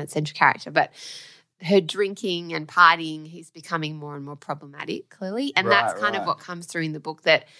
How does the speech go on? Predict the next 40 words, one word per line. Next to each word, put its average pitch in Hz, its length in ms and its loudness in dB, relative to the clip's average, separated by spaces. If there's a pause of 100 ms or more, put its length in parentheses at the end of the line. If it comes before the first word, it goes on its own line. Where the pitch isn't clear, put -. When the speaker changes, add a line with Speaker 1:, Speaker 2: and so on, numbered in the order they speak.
(220)
Speaker 1:
in 190 200 0
your 185 120 2
twenties, 196 680 0
initially, 180 800 2
it's, - 220 -16
it's 147 300 -4
totally 190 360 0
fine 262 500 4
to 262 140 -4
be, 175 180 -2
like, 147 240 2
partying 160 480 4
every 160 220 -6
night 156 480 -6
and 151 180 -8
hungover 156 580 -2
all 151 80 -4
the 156 100 -6
time 151 500 -4
and 151 160 -12
taking, 156 560 -4 (440)
you 196 120 0
know, 165 240 8
drugs 160 420 4
and 156 180 -10
whatever 175 320 0
else 160 240 2
you're 180 80 -6
doing. 160 380 -8
And 165 140 -4
that 170 160 6 (100)
is 175 160 -8
okay 170 440 4
to 180 60 -2
be 170 120 -4
kind 156 280 2
of 151 220 -8 (340)
charismatic 165 680 4
and 156 160 -6
messy. 147 560 -10